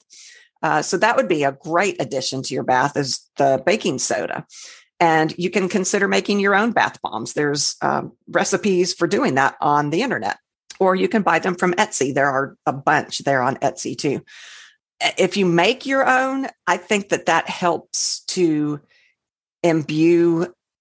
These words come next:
that bath bomb with whatever your intent is. So if you make a bath bomb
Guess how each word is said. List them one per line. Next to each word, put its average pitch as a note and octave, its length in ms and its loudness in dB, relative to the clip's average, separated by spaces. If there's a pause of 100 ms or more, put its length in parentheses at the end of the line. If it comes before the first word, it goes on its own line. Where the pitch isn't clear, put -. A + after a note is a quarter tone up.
(440)
that D3 520 2 (140)
bath D#3+ 340 0
bomb D#3+ 440 0
with D3 220 -6
whatever D#3 280 0
your D3 240 -2
intent C#3+ 540 -2
is. E3 240 2
So C#3+ 120 0
if C#3 140 -6
you D3 80 -2
make D3 200 0
a D3+ 40 -6
bath C#3+ 420 0
bomb C#3+ 440 0